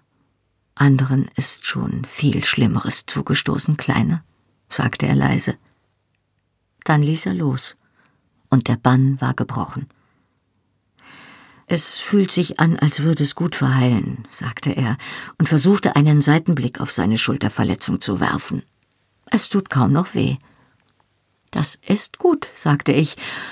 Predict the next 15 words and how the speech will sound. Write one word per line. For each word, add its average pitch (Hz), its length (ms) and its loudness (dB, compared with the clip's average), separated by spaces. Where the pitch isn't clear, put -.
und 170 260 2
räusperte 185 560 2
mich, 185 240 0
denn 226 180 -2
ich - 180 -2
schien 214 240 2
etwas 180 340 -4
im 170 220 -2
Hals 165 320 0
zu 117 180 -8
haben. 107 420 -8
„Es - 580 -2
heilt 190 380 2
tatsächlich 165 640 -2
gut. 127 260 -2